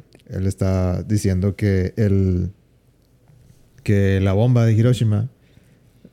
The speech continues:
realmente fue, digamos que, o sea, que el, el, el objetivo principal de la bomba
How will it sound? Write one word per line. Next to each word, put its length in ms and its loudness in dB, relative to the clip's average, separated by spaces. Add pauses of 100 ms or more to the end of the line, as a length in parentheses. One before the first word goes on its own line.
realmente 720 2
fue, 600 2
digamos 380 0
que, 420 0 (560)
o 80 0
sea, 120 2
que 140 0
el, 200 0
el, 560 2
el 140 0
objetivo 500 0
principal 400 2
de 80 2
la 60 2
bomba 420 0